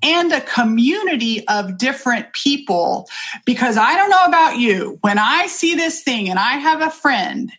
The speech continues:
and she is like, "This system works for me." And I'm like, "Okay, I do that system." Or I spend thirty thousand dollars on ads and I get a whole bunch of clients.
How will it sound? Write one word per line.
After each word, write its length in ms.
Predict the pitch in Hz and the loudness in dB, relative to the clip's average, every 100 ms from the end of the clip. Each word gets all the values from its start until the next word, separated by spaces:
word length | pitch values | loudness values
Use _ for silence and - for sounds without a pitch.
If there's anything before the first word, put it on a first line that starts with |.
| - | -6
and 160 | 220 214 | -2 -2
she 280 | - 294 | -2 0
is 180 | 277 262 | -2 0
like, 360 | 202 190 - - - - _ _ _ - | 0 0 -2 -12 -16 -20 _ _ _ -2
"This 400 | 233 523 523 - | 2 2 0 0
system 340 | 508 508 480 453 | 0 2 0 4
works 300 | 480 508 - | 4 4 0
for 100 | 466 453 | 0 4
me." 640 | 494 508 453 381 - 190 - | 4 4 0 -4 -6 -10 -2
And 120 | 262 | 2
I'm 200 | 262 277 | 4 4
like, 220 | 269 - | 2 2
"Okay, 260 | 247 320 349 | -2 0 2
I 160 | 311 311 | 2 2
do 140 | 370 | 2
that 240 | 370 277 | 2 2
system." 480 | - 339 - 170 180 - | -2 -4 -2 -4 -4 0
Or 120 | 202 | 2
I 140 | 220 233 | 2 -2
spend 400 | - 254 247 240 | -4 0 0 0
thirty 260 | 254 269 | -2 -2
thousand 380 | 269 254 247 240 | 0 0 0 0
dollars 340 | 233 233 220 | 2 0 0
on 140 | 226 220 | -2 -2
ads 720 | 202 262 240 180 - - - 240 | -2 0 0 -2 -6 -10 -4 0
and 100 | 262 | 0
I 120 | 285 | 0
get 180 | 294 262 | 0 2
a 120 | 214 | 0
whole 560 | - - - 349 359 | 0 -6 2 4 6
bunch 240 | 339 330 320 | 4 0 -2
of 100 | 311 | -4
clients. 920 | - 311 311 254 175 - - - | 0 0 2 -2 -6 -8 -8 -6